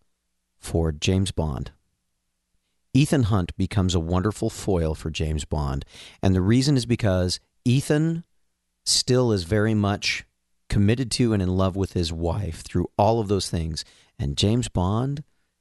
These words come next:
is a, a lad and a cad all the time. And it's, and it's fascinating that both of them as big action heroes, both of them being portrayed as these larger than life, access to all kinds of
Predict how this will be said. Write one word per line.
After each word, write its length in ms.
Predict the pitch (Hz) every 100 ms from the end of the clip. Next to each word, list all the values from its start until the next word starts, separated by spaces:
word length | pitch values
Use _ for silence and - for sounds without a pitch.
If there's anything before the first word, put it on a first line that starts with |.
| _ _
is 180 | - 90
a, 120 | 82 82 _ - _
a 120 | 85
lad 440 | 82 82 92 120 131
and 120 | 131
a 40 | 127
cad 640 | - 85 78 - - 80 - _ _ _ _ -
all 160 | 101
the 100 | 107
time. 400 | 107 98 82 80 82
And 180 | 117 120
it's, 200 | 123 - -
and 160 | 117
it's 120 | 113 -
fascinating 680 | - 143 160 131 110 95 92
that 120 | 90 92
both 240 | 123 -
of 80 | 95
them 200 | 95 87
as 160 | 85
big 300 | 80 82 101 87
action 380 | 92 104 - 143
heroes, 460 | 135 143 156 175 - _ _ _ -
both 240 | 113 127
of 100 | 117
them 140 | 110
being 240 | 101 107 104
portrayed 500 | - 95 107 104 98
as 180 | 92 87
these 380 | 101 95 85
larger 380 | 101 104 131 113
than 200 | 107 104
life, 400 | 104 101 101 98 - _ _ _ -
access 420 | 113 127 127 107
to 120 | 117
all 220 | 104 110
kinds 340 | 107 110 107 101
of 400 | 101 92 -